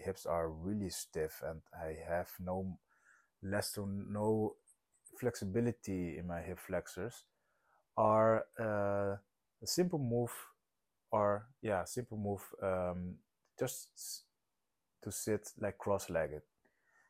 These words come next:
I can't sit cross-legged anymore. Oh, I can do it. <laughs> I'm demonstrating now for myself. <laughs> But, um, my knees are way up. And, yeah,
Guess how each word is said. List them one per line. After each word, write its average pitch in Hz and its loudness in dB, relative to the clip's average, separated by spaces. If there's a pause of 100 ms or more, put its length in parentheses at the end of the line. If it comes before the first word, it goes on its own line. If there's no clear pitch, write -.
(140)
I 82 -8
can't 95 0
sit 90 -2
cross-legged 85 0
anymore. 87 0 (1080)
Oh, 80 0
I - -2
can 117 6
do 120 8
it. 123 10 (640)
<laughs> - -6
I'm 92 2
demonstrating 104 6
now 95 4
for 98 -4
myself. 90 -2
<laughs> - -8 (640)
But, 92 4
um, 98 4 (140)
my 101 2
knees 110 6
are 104 6 (100)
way 113 6
up. 87 4 (720)
And, 90 -4
yeah, 85 0